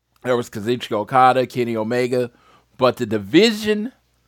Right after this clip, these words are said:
that really hooked me and let me know New Japan was different than anything I've seen before was the Neverweight Open division. It was just super physical, lots of strikes. You had this guy named Tomohiro Ishii,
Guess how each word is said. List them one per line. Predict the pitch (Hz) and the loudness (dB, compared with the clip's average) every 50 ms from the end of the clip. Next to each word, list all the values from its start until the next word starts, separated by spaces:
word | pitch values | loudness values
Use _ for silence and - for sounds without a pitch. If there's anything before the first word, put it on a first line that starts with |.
| _ _ _ _ _ - | _ _ _ _ _ 0
that | 131 127 127 - - | 2 2 2 -2 -4
really | 107 110 113 127 143 170 180 180 185 180 | -10 -12 -8 -6 -2 0 0 2 2 0
hooked | 160 160 170 147 - - - | 2 2 2 0 0 -2 -8
me | 107 107 101 67 69 - | -12 -12 -12 -12 -12 -12
and | 110 113 113 120 | -10 -10 -4 0
let | 135 139 135 135 | 0 0 0 0
me | 139 139 139 | -4 -4 -2
know | 135 131 131 131 127 | 0 2 2 2 2
New | 127 131 131 127 | 2 0 0 0
Japan | 123 120 120 127 123 123 120 117 117 | -2 -4 -4 -2 -2 -2 -2 -2 -2
was | 113 113 107 107 101 101 | 0 0 0 -2 -4 -4
different | 101 123 127 120 - 120 110 | 0 0 0 0 0 -4 -4
than | 107 110 117 | -4 -2 -2
anything | 120 123 123 120 120 135 127 123 | -2 -2 -4 -4 -4 -4 0 0
I've | 123 117 113 | 0 0 0
seen | - 127 123 120 | -2 -4 -4 -2
before | 120 123 117 - 110 98 98 98 98 - - _ - - - _ _ | -2 -4 -2 -2 -2 -2 -2 -4 -6 -8 -10 _ -20 -20 -20 _ _
was | 110 113 101 | -6 -6 -4
the | 107 117 107 | -2 -2 0
Neverweight | 110 120 120 117 117 120 117 110 110 110 104 104 | 2 4 4 4 4 4 2 4 4 2 2 2
Open | 107 101 101 110 95 92 | 0 -2 -2 -6 -10 -10
division. | 90 87 90 78 82 - - - - _ _ _ _ _ _ | -10 -10 -12 -14 -14 -16 -20 -20 -20 _ _ _ _ _ _
It | - 98 | -8 -8
was | 92 - 95 92 | -8 -8 -10 -12
just | 95 - - | -12 -12 -8
super | - 143 139 123 - 113 101 | -4 -2 -2 -2 -2 -6 -8
physical, | - _ 160 160 151 143 143 - - 147 143 143 135 120 | -6 _ -2 0 0 -2 -6 -10 -8 -6 -6 -4 -4 -4
lots | 110 104 101 - - | -6 -6 -8 -12 -16
of | 120 | -18
strikes. | - - - - 147 139 139 139 131 - - - - _ _ - _ _ _ | -18 -16 -4 0 2 4 4 2 0 -4 -8 -16 -20 _ _ -20 _ _ _
You | 110 113 | 0 0
had | 110 92 87 | 0 0 -4
this | 92 - | -10 -10
guy | - 120 117 113 117 | -2 2 2 4 4
named | 113 107 95 92 - | 2 0 -8 -12 -8
Tomohiro | - - 123 131 131 127 117 107 120 131 127 127 127 117 113 120 | -4 -2 -2 0 0 -2 -2 0 0 2 4 4 4 4 2 -2
Ishii, | 131 131 - - 127 120 110 117 131 139 139 139 135 131 | -2 -4 -4 -6 -6 -4 -4 -2 0 0 0 0 -2 -4